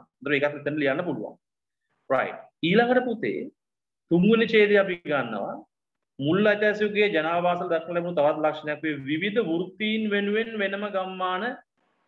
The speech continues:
පැවතීම. එතකොට ලියනවා ගොවියන් වෙනුවෙන් මෙන්න මේ ගම්මාන. එහෙම කියලා ඔක්කොම ලියන්න ඕනේ නැහැ. කීපයක් ලියනවා.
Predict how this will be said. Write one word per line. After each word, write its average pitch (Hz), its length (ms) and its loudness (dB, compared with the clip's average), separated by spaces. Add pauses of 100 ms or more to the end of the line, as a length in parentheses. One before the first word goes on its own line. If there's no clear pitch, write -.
පැවතීම. 139 440 -2 (460)
එතකොට 180 160 -2
ලියනවා 175 320 2
ගොවියන් 151 380 2
වෙනුවෙන් 147 320 -4
මෙන්න 139 200 -2
මේ 139 220 -2
ගම්මාන. 160 480 -2
එහෙම 147 140 -8
කියලා 175 240 -4
ඔක්කොම 156 240 -6
ලියන්න 214 280 0
ඕනේ 220 200 -2
නැහැ. 220 240 -8 (340)
කීපයක් 226 360 -2
ලියනවා. 165 340 0